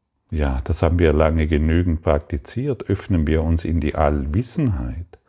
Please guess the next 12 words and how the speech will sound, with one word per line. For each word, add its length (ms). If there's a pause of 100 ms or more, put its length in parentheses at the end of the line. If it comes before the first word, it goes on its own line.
(800)
in 140
diesen 340
Lebensstrom, 1400 (880)
der 140
uns, 640 (440)
der 100
dich 520
wie 120
mich 460
jetzt 480
gleichermaßen 960
durchdringt 720